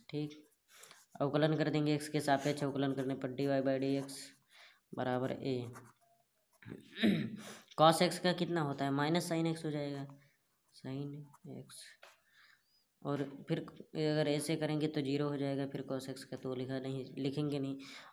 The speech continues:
और अगर इसका करेंगे तो b हो जाएगा, sin x का क्या होगा, cos x हो जाएगा, ये हमारा हो गया, ठीक। अगर पुनः इसका अवकलन करेंगे, दोबारा अवकलन करेंगे, डी स्क्वायर वाई बटे डी एक्स स्क्वायर हो जाएगा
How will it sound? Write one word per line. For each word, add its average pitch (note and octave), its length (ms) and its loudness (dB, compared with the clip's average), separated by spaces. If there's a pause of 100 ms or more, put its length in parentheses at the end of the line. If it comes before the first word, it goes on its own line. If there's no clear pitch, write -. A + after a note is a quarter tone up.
और D3 180 6
अगर C#3+ 260 6
इसका C#3+ 280 0
करेंगे C#3+ 340 0
तो C#3+ 140 -2 (480)
b D3 140 2
हो D3+ 120 2
जाएगा, D3+ 400 -2
sin D3+ 320 0
x D3+ 160 -4
का C#3+ 120 0
क्या C#3 140 -2
होगा, B2+ 340 -4
cos C3 240 -4
x - 160 -12
हो C3 60 -6
जाएगा, C3+ 280 -6 (760)
ये C#3+ 120 4
हमारा C3 280 2
हो B2+ 180 -4
गया, B2 100 -4
ठीक। F3 300 -6 (300)
अगर D3 240 4 (220)
पुनः F3 240 8
इसका D3+ 260 6
अवकलन C3+ 340 4
करेंगे, C3 320 0
दोबारा C#3+ 340 4
अवकलन C3+ 300 0
करेंगे, B2 320 -6 (360)
डी D#3 120 6
स्क्वायर D3+ 280 2
वाई C#3 200 4
बटे C#3+ 260 0 (240)
डी C3 260 0
एक्स C3 180 -4
स्क्वायर D3+ 300 -4
हो D3+ 100 -4
जाएगा D3+ 360 -6